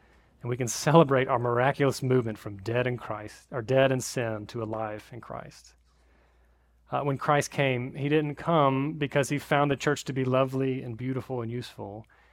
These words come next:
He came in spite of our foulness, in spite of our greed and anger and bitterness. And through his life, death, and resurrection, he has made the church beautiful,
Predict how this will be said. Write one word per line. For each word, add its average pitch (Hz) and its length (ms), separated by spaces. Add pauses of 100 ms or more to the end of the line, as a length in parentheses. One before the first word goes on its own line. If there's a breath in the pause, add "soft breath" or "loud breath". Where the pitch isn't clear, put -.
(440 soft breath)
He 151 220
came 123 500
in 123 140
spite 117 440
of 160 120
our 135 100
foulness, 156 720
in 156 60
spite 139 260
of 143 80
our 127 120
greed 139 500
and 117 160
anger 143 440
and 117 140
bitterness. 123 600 (720 soft breath)
And 117 120
through 120 140
his 120 220
life, 127 400
death, 147 200
and 139 120
resurrection, 107 600
he 107 160
has 117 160
made 120 380
the 143 80
church 135 420
beautiful, 110 560